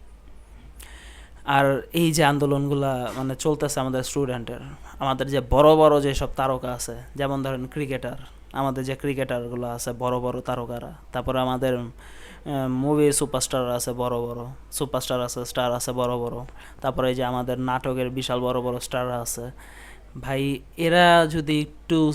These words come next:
সাপোর্ট করতেন, আপনারা যদি একটু সাপোর্ট করতেন এই বিষয়টা নিয়ে, ভালোই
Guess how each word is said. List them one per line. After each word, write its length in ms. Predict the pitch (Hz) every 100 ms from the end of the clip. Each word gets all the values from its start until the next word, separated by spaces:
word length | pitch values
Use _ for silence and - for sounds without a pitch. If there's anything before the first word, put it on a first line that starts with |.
| -
সাপোর্ট 300 | 135 160 160 151
করতেন, 300 | 135 - 120 123
আপনারা 240 | 131 147 143
যদি 140 | 147 165
একটু 140 | 165 190 160
সাপোর্ট 240 | 135 156 -
করতেন 220 | 147 147 139
এই 40 | 135
বিষয়টা 320 | 135 143 135 131 131
নিয়ে, 180 | 123 127 151 151 - - - - - - - - - - - - - - - - - - 139
ভালোই 200 | 127 131